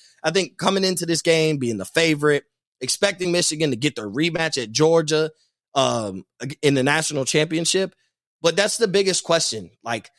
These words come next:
they have the talent. They're young, essentially everywhere. Donovan Edwards will be coming back at running back. I think they could get a little bit better at the wide receiver position. They have their quarterback coming back, so they're one of the other teams who doesn't have a quarterback question of the teams that I'm gonna talk about.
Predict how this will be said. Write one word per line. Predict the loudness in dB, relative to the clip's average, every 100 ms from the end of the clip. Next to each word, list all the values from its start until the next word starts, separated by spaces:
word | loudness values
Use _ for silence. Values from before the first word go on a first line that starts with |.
| _ _
they | 0
have | 2 0 0
the | -2
talent. | 0 2 2 0 -2
They're | -4 -4
young, | -2 0 0 -2 -6 _ _ -8
essentially | -2 0 0 0 2
everywhere. | 2 2 4 4
Donovan | 2 0 2 0
Edwards | 2 2 2 0
will |
be | -2
coming | -2 -2 0
back | 0 -2
at | -4
running | -2 -2 -2
back. | -2 0 0 -4 _ _ _ -6
I | 0
think | 2
they | 2
could | 0 0
get | 2
a | 2
little | 4 4
bit | 4 2
better | 2 2 2
at | 0
the |
wide | 0 2 2
receiver | 0 -4 -4 -8
position. | -6 -4 -2 -2 -4 -8 -14 _ -6
They |
have | -2 0 0
their | 0
quarterback | 2 2 4 2
coming | 2 -2 0
back, | -2 -2
so | -4 -4
they're | -4
one | -4
of | -4
the | -4 -4
other | -4
teams | -4 -6 -6 -6 -8 _ _ -8
who | -6
doesn't | 0 0 2
have | 0 0
a |
quarterback | 0 2 2 0 0
question | 0 0 0 -4
of | -4
the | -4
teams | -4 -4 -4
that | -4
I'm | -4
gonna | -6
talk | -4 -6 -4
about. | -2 -4